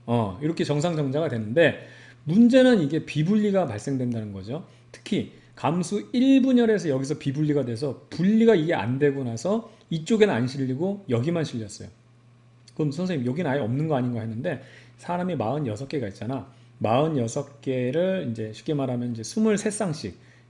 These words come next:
여기 스물세 쌍, 이쪽에 또 요렇게,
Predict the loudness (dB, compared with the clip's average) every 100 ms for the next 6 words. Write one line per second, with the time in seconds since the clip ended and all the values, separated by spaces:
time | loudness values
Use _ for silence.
0 | -4 -2 -2 -4 -4 -6 -6 -4 -4 -8
1 | -10 -6 -4 -2 -4 -6 -8 -10 -10 -12
2 | -12 -12 -14 _ _ -18 -16 -14 -16 -20